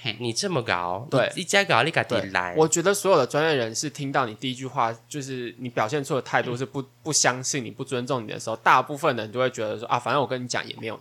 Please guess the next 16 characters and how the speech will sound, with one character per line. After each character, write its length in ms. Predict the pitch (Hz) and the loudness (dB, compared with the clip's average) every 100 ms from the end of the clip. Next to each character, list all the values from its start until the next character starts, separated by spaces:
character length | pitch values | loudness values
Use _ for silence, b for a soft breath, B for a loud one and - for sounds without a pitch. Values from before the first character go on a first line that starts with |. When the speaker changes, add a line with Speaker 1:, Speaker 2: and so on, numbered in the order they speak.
| 113 | -4
Speaker 2:
用。” 160 | 113 - | -4 -4
Speaker 1:
或 140 | - 170 | -4 -2
是 80 | 170 | 0
轻 280 | 160 143 | 0 0
浮， 300 | 147 98 - - _ | -2 -6 -8 -12 _
你 120 | 113 | 0
Speaker 2:
对。 120 | 120 110 | 4 4
Speaker 1:
随 120 | 143 | 6
便 160 | 190 196 | 4 6
弄 160 | 180 | 4
一 40 | 165 | 4
弄 180 | 165 | 0
就 140 | 160 147 | 0 -2
好 180 | 110 92 | -2 -2
了 140 | 87 | -4
啦。 180 | 92 | -6